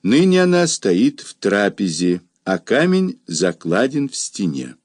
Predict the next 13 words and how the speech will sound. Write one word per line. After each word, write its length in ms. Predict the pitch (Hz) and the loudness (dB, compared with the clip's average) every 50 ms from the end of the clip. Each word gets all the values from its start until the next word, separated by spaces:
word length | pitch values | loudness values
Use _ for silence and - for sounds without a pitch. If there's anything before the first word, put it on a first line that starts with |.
| _ _ _ _ _ _ _ _ _ _ _ _ _ _ _ _ _ _ _ _ _ _ _ _ _ _ _ _ _ _ _ _ _ _ _ _ _ _ _ _ _ _ _ _ _ _ _ _ _ | _ _ _ _ _ _ _ _ _ _ _ _ _ _ _ _ _ _ _ _ _ _ _ _ _ _ _ _ _ _ _ _ _ _ _ _ _ _ _ _ _ _ _ _ _ _ _ _ _
В 60 | - | -4
сентябре 640 | - - 131 139 139 - - 139 127 120 143 170 160 | 0 2 4 4 2 2 2 0 2 4 4 2 2
тысяча 480 | 160 - 156 147 - - 131 - - 123 | 2 0 -2 -2 0 -2 -2 -2 -2 -2
триста 440 | - - 120 123 110 - - - 110 | -2 2 2 2 2 2 -2 0 0
восьмидесятого 920 | 98 92 - - 101 95 85 90 82 - 101 92 90 - - 82 78 78 | 0 0 -2 -2 -2 0 0 -2 -2 0 0 0 0 0 -2 -4 -4 -4
года 480 | 67 76 131 175 190 165 180 175 160 - - _ _ - | -2 0 2 2 4 4 2 2 0 -4 -8 _ _ -14
в 140 | 85 78 87 | -8 -2 0
Москву 800 | 101 110 113 110 - - - - - 101 135 151 147 131 - - | 2 2 2 0 -2 -6 -8 -6 0 2 4 4 4 2 0 -4
с 140 | - - - | -10 -16 -16
Куликово 640 | - - 104 92 92 85 - - 98 90 78 80 78 | -4 -2 0 0 0 -2 0 0 0 0 2 0 -4
поля 380 | - - 139 175 180 170 147 | -2 0 2 2 4 2 0
было 300 | 120 101 123 139 147 147 | 0 0 2 2 2 0
привезено 760 | - - 110 104 92 92 85 80 95 95 95 113 139 151 147 | 0 -2 -2 -2 -2 -2 -2 0 0 0 2 2 2 2 0